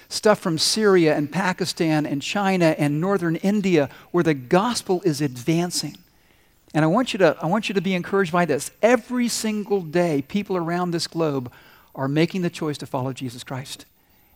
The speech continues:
And you and I are a part of a really big family.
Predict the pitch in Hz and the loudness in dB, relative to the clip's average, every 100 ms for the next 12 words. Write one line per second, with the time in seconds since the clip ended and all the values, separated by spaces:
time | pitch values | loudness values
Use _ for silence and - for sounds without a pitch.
0 | - 147 147 151 180 214 254 247 170 165 | 0 2 2 0 0 2 2 2 2 2
1 | 165 160 156 143 139 - 170 165 147 135 | 0 0 0 0 0 0 0 2 0 -4
2 | 123 135 180 190 190 185 _ 127 147 160 | -6 2 4 6 4 2 _ -6 0 0
3 | 156 - - - 147 139 127 123 - | 0 -8 -16 -8 -4 -2 -4 -10 -16